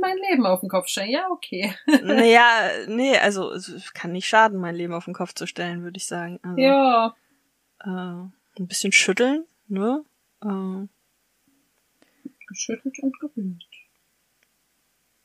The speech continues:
Speaker 2: Nee.
Speaker 1: Nicht gerührt?
Speaker 2: Nee.
Speaker 1: Hm.
Speaker 2: Kein Alkohol.
Speaker 1: Ja, man kann auch ohne Alkohol rühren.
Speaker 2: Ja, aber geschüttelt und gerührt ist Martini. Punkt. Also du kannst doch an nichts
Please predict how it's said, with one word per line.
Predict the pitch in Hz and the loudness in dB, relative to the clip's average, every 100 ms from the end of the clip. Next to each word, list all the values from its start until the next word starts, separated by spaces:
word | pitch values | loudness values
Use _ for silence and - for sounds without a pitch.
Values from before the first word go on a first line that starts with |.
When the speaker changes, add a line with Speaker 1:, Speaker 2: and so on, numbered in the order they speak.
| _ _ | _ _
Speaker 2:
Nee. | 196 170 156 135 - _ _ _ _ _ _ _ _ - | -4 -2 -4 -8 -14 _ _ _ _ _ _ _ _ -8
Speaker 1:
Nicht | 240 247 | -8 -4
gerührt? | 277 277 320 403 - _ - | -4 -2 -4 -8 -16 _ -10
Speaker 2:
Nee. | 185 170 165 160 170 - _ _ _ _ _ _ _ _ | -8 -8 -10 -12 -14 -18 _ _ _ _ _ _ _ _
Speaker 1:
Hm. | 190 185 185 185 - _ | -10 -6 -6 -8 -12 _
Speaker 2:
Kein | - 180 175 | -6 -2 0
Alkohol. | - 165 - 165 170 160 175 - _ _ _ _ _ _ _ _ _ _ _ _ _ _ _ 156 | -2 -8 -10 -12 -10 -12 -12 -16 _ _ _ _ _ _ _ _ _ _ _ _ _ _ _ -6
Speaker 1:
Ja, | |
man | 175 196 | -2 0
kann | 220 233 | 2 4
auch | 226 | 4
ohne | 240 269 233 | 6 6 8
Alkohol | 190 208 196 185 185 | 4 2 2 2 2
rühren. | 185 170 160 156 _ _ - | 2 0 0 -6 _ _ -4
Speaker 2:
Ja, | 190 | 0
aber | 214 | 0
geschüttelt | 220 - 240 294 294 | 0 4 8 8 8
und | 302 240 | 6 6
gerührt | 254 180 233 330 | 4 4 4 4
ist | 220 | 2
Martini. | 240 240 - 277 262 156 147 - | 2 0 2 2 2 0 -6 4
Punkt. | 240 277 - - - - _ | 6 6 2 -10 -20 -20 _
Also | 233 202 | -2 2
du | |
kannst | 226 240 - | 4 4 6
doch | |
an | 320 226 226 | 8 8 6
nichts | 339 | 6